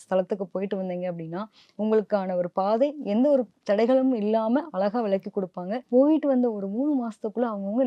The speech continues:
நிறைய பேர், எனக்கு என்னோட கிளைண்ட்ஸ்க்கு நான் கொடுக்கக்கூடிய மிகப்பெரிய இந்த கோவில் வந்து பாத்தீங்க அப்படின்னா, இந்த கோயிலுக்கு நான் போயிட்டு வந்து என்னோட வாழ்க்கையில மாற்றம் வந்திருக்கு,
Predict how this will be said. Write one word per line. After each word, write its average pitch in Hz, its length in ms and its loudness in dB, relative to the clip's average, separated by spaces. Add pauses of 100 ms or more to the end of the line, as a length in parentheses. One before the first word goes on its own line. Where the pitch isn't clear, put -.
நிறைய 233 220 -2
பேர், 254 260 2
எனக்கு 190 220 -6
என்னோட 185 240 -6
கிளைண்ட்ஸ்க்கு 226 340 -2
நான் 196 120 -4
கொடுக்கக்கூடிய 190 560 -4
மிகப்பெரிய 214 400 -2
இந்த 185 120 -8 (140)
கோவில் 208 300 -2
வந்து 196 220 -6
பாத்தீங்க 185 320 -8
அப்படின்னா, 175 300 -8 (360)
இந்த 208 160 0 (140)
கோயிலுக்கு 294 400 4
நான் 214 180 -2
போயிட்டு 240 240 -2
வந்து 269 160 4
என்னோட 190 240 2
வாழ்க்கையில 226 340 2 (120)
மாற்றம் 214 380 2
வந்திருக்கு, 202 320 -2